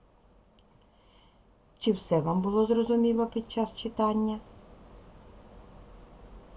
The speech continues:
Як потрібно читати вірш, ми вже говорили з вами. З радістю, захопленням, правильно. Складаємо прислів'я. Подивіться, дітки, що цікава наша таблиця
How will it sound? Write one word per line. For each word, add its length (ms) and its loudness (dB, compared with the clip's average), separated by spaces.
Як 280 -12
потрібно 480 -4
читати 520 0
вірш, 380 -4
ми 160 -2
вже 140 -2
говорили 540 -2
з 100 -12
вами. 340 -4
З 120 -12
радістю, 840 0
захопленням, 1160 -4
правильно. 520 -8
Складаємо 640 -2
прислів'я. 720 -6
Подивіться, 520 -2
дітки, 440 -4
що 180 -6
цікава 560 -4
наша 320 -6
таблиця 680 -4